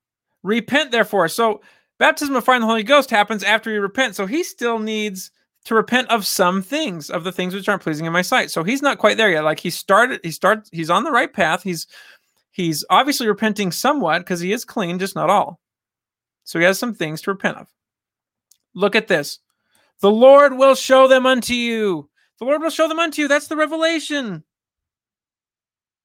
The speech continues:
"The Lord will show them unto you," his will for me personally. The Lord will.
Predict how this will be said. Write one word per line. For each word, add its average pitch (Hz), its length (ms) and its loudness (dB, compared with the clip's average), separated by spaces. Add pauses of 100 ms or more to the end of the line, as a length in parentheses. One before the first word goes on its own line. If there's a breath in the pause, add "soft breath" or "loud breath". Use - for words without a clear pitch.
(1400)
"The 208 80 -2
Lord 294 600 0 (360)
will 233 160 -4
show 247 260 -2
them 233 260 -2
unto 269 380 -2
you," 190 600 -2 (560)
his 214 280 -6
will 233 220 2
for 240 160 -4
me 233 160 0
personally. 254 460 -2
The 175 100 -4
Lord 214 240 4
will. 208 360 2